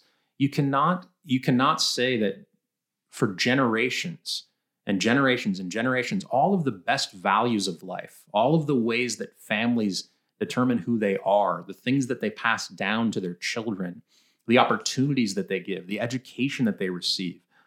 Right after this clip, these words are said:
the wealth that's accumulated and passed down, the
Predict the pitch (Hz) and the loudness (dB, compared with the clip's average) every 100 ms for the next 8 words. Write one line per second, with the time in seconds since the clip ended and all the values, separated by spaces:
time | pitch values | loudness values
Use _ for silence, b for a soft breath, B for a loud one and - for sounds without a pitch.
0 | _ - 113 98 98 110 156 - 123 - | _ 0 2 2 2 4 2 -2 -10 -10
1 | - - 104 98 95 92 90 82 95 90 | -6 0 2 2 0 -2 -6 -4 -4 -4
2 | - 95 92 90 - 98 | -6 -6 -6 -10 -6 -6